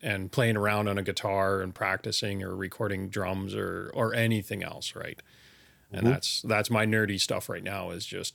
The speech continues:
Speaker 1: is just working in the studio and trying to get it to sound the best I possibly can.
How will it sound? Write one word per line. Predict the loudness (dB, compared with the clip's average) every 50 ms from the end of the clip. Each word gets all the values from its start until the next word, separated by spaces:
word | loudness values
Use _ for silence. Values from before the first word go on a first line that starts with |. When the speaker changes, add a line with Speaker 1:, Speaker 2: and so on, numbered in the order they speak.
| _ -10 -8
Speaker 1:
is | -6 -6 -6 -6
just | -6 -8 -8 -8 -12 _ _ _ _ _ _ -20 -20 -20 -20 -20 -20 -20 _ _ _
working | 4 4 4 4 4 4 4 4
in | 4
the | 4 2
studio | 2 2 2 2 2 2 2 0 0
and | -2 -2
trying | -2 -2 -2
to | 0 0
get | 0 0 0
it | -2 -4
to | -2 0 0
sound | 2 2 2 0 -2 -2 -4 -6
the | -8 -8
best | -8 -8 -6 -6 -6 -6 -6 -6
I | -8
possibly | -8 -8 -10 -10 -10 -10 -10 -10 -12 -12 -14
can. | -14 -14 -16 -16